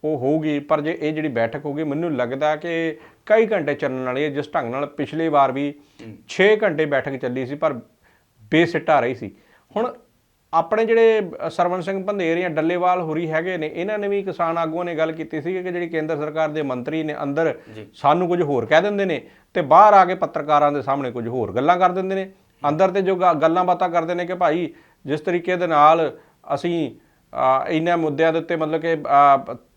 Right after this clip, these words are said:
Speaker 1: ਜਿਹੜੀਆਂ ਸਾਰੀਆਂ ਫਸਲਾਂ ਤੇ ਐਮ ਐਸ ਪੀ ਦਾਂਗੇ, ਬਾਹਰ ਆ ਕੇ ਕਹਿੰਦੇ ਨਹੀਂ ਜੀ ਅਸੀਂ ਤੇ ਇੰਨੇ ਫਸਲਾਂ ਤੇ ਐਮ ਐਸ ਪੀ ਦੇਣੀ ਹੈ।
Speaker 2: ਹੂੰ।
Speaker 1: ਸੋ ਇਹ ਤੇ ਆਉਣ ਵਾਲਾ ਹੁਣ ਮੈਨੂੰ ਲੱਗਦਾ ਸਮੇਂ ਦੇ ਵਿੱਚ ਪਤਾ ਲੱਗੂਗਾ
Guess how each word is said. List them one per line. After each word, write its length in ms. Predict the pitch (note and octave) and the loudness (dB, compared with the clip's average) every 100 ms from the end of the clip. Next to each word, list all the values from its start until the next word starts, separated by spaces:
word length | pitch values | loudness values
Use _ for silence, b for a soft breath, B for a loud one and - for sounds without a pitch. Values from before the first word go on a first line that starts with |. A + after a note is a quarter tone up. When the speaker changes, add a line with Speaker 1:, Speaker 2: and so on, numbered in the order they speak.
| - | -8
Speaker 1:
ਜਿਹੜੀਆਂ 300 | B2+ D3+ E3+ | -2 -2 0
ਸਾਰੀਆਂ 320 | D3 D#3+ G#3 | 2 2 2
ਫਸਲਾਂ 320 | E3+ D#3 E3+ | -2 0 0
ਤੇ 100 | E3+ | 0
ਐਮ 140 | D#3+ D#3+ | -2 -2
ਐਸ 140 | D#3+ | -4
ਪੀ 100 | E3+ | -2
ਦਾਂਗੇ, 280 | D#3 E3+ F3 | 0 0 0
ਬਾਹਰ 260 | C3+ E3+ | 2 4
ਆ 100 | F3 | 4
ਕੇ 120 | D#3+ D3+ | 0 -4
ਕਹਿੰਦੇ 280 | D#3+ E3 | -6 -6
ਨਹੀਂ 180 | D#3+ D#3+ | -4 -4
ਜੀ 160 | D#3+ D3 | -4 -6
ਅਸੀਂ 140 | C#3 | -6
ਤੇ 120 | C#3 | -6
ਇੰਨੇ 280 | C3 B2+ C3+ | -6 -6 -8
ਫਸਲਾਂ 320 | B2+ B2 B2 | -8 -8 -8
ਤੇ 100 | B2 | -8
ਐਮ 120 | B2 A#2 | -8 -10
ਐਸ 120 | - | -12
ਪੀ 160 | - | -12
ਦੇਣੀ 260 | G#2+ G#2 G#2 | -10 -10 -12
ਹੈ। 80 | G#2 b b b A#2 | -16 b b b -20
Speaker 2:
ਹੂੰ। 160 | G#2+ F#2+ | -20 -6
Speaker 1:
ਸੋ 200 | A#3+ A#3+ | -2 4
ਇਹ 180 | A#3+ | 4
ਤੇ 200 | B3 B3 A#3+ | 4 2 2
ਆਉਣ 200 | F3+ G3 | 2 2
ਵਾਲਾ 300 | G3+ G#3 G3+ | 4 4 4
ਹੁਣ 240 | F#3 G3 | 2 -4
ਮੈਨੂੰ 380 | - E3 E3 F3 | -6 -6 -4 -2
ਲੱਗਦਾ 200 | E3+ F#3 | -2 -2
ਸਮੇਂ 300 | E3+ D#3+ E3+ | -2 -2 -2
ਦੇ 80 | F3+ | -2
ਵਿੱਚ 200 | E3+ E3 | -4 -6
ਪਤਾ 240 | - D#3 | -4 0
ਲੱਗੂਗਾ 580 | D3 A#2+ F#3 F3+ E3 D#3 | 0 0 -4 0 0 -2